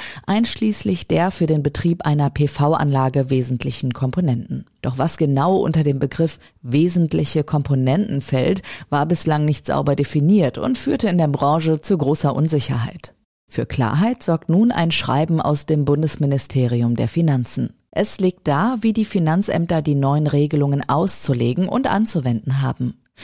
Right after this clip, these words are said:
Konkret sind unter wesentliche Komponenten nun auch Bauteile erfasst, die zur Erfüllung technischer Normen notwendig sind.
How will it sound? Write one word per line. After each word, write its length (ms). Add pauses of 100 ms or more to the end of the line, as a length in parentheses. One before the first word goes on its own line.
(260)
Konkret 560
sind 240
unter 500
wesentliche 800
Komponenten 880
nun 220
auch 220
Bauteile 580
erfasst, 560 (320)
die 100
zur 280
Erfüllung 520
technischer 480
Normen 400
notwendig 560
sind. 380